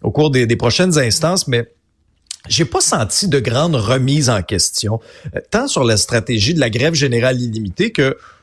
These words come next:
moi, en toute franchise, j'ai questionné dès le départ. Euh, quand je comparais ce qui a été fait avec le Front commun, avec une espèce de gradation dans les moyens de pression,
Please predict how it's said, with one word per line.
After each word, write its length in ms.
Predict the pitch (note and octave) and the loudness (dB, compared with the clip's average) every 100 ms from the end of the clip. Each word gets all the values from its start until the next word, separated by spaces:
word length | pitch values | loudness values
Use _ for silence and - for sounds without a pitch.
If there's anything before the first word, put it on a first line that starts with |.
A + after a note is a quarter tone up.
| _ _ | _ _
moi, 200 | B2+ C#3+ | -2 0
en 20 | A#2 | 0
toute 160 | A#2+ | -6
franchise, 580 | - A#2 G2 D3+ D3 A2 | -4 -2 0 0 0 -2
j'ai 220 | G#2 F#2 G2 | -2 -2 0
questionné 520 | B2 - C3 A#2+ C3 | 0 2 0 2 0
dès 140 | A2+ | 0
le 80 | G#2+ | 0
départ. 560 | F#2+ E2 F#2+ - - - - - - | -2 0 0 0 -4 -8 -16 -14 -4
Euh, 640 | E2 D2+ C#2 C2+ A1+ G1+ - | -2 0 -2 -4 -6 -8 -2
quand 140 | C3 C3+ | 0 0
je 100 | - | 2
comparais 560 | C#3 A#2+ B2 A2 D3 | 0 0 -2 0 -2
ce 80 | - | 0
qui 80 | A#2+ | 0
a 40 | |
été 200 | G2+ F#2+ | 0 -2
fait 140 | F2 C#3+ | 0 0
avec 160 | G#2+ | 0
le 100 | G2+ | -2
Front 240 | - C3 A#2+ | 0 0 0
commun, 380 | A#2+ G#2 A#2 | 0 0 0
avec 260 | C3 G#2+ - | 0 -2 -6
une 80 | A2+ | -8
espèce 300 | - D3+ C3 | -4 -2 -2
de 80 | G#2+ | -4
gradation 680 | G#2 B2 C3+ A#2 G2+ C#3+ | -2 -2 -2 -2 0 0
dans 120 | C3+ A2 | 0 -2
les 100 | A2 | -6
moyens 380 | G#2+ A2+ A#2 | -8 -4 -4
de 40 | G2+ | -6
pression, 560 | G2+ F2+ - C#3+ D3 | -6 -4 0 0 0